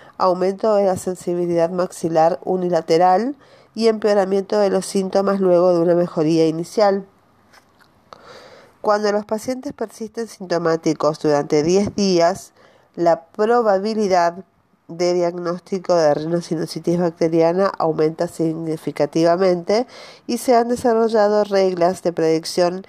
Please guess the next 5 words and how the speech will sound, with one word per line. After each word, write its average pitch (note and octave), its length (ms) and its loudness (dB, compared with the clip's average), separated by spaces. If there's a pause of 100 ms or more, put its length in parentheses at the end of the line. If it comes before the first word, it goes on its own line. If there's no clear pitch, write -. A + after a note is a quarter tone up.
(320)
clínica G3+ 580 0
aceptadas F3+ 1160 -2
y A3 180 -6
utilizadas F#3+ 840 -4
tradicionalmente. F3 1300 0